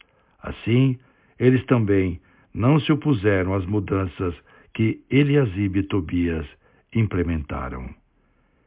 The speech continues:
Neemias primeiramente repreendeu os nobres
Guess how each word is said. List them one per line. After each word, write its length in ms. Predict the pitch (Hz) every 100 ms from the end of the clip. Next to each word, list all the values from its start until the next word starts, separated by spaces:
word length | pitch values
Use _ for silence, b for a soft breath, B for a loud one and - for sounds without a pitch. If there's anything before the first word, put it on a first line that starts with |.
| _ _ -
Neemias 540 | 147 165 165 165 156
primeiramente 680 | - 143 147 135 123 131 131
repreendeu 640 | 120 131 120 113 101 110
os 160 | 110 85
nobres 500 | 90 87 78 76